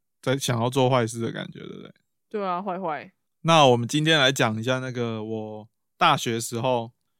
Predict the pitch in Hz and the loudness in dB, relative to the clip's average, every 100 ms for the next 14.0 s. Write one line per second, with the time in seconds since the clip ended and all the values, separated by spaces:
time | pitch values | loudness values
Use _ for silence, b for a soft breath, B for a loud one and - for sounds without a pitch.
0 | - 202 180 247 269 214 180 196 226 226 | -10 -8 -4 -2 0 0 -2 -2 2 4
1 | 202 - - - - - _ _ _ 123 | 4 0 -14 -20 -20 -20 _ _ _ 0
2 | 208 214 180 147 135 165 208 175 135 143 | 2 4 6 4 4 2 0 0 -4 -4
3 | 175 170 165 147 135 131 127 123 123 - | -6 -6 -4 -2 0 2 2 0 -2 -8
4 | _ _ - 123 139 165 147 120 117 _ | _ _ -6 0 4 4 4 2 -6 _
5 | _ _ 123 117 113 147 147 127 120 123 | _ _ -2 0 0 0 0 0 0 -2
6 | 117 104 110 _ _ _ 262 349 - - | -6 -8 -12 _ _ _ -4 -2 -4 -6
7 | 392 320 - 202 _ _ _ _ 120 135 | 0 0 -2 -6 _ _ _ _ -6 -2
8 | 135 151 156 147 156 147 151 131 139 139 | 0 0 0 0 -2 0 2 2 2 0
9 | 131 131 120 139 127 127 120 117 113 107 | -4 -4 -4 -4 -4 -4 -4 -4 -6 -4
10 | 139 117 110 101 123 120 117 113 113 110 | -4 -4 -8 -8 -6 -6 -8 -8 -10 -10
11 | - - 180 175 170 170 170 175 208 _ | -12 -8 -6 -6 -6 -8 -8 -12 -16 _
12 | _ _ 196 240 226 214 220 151 131 170 | _ _ -4 -2 -2 0 -2 -2 -2 0
13 | 175 165 123 135 143 117 117 117 117 | 2 2 0 -2 -2 -2 -2 -2 -4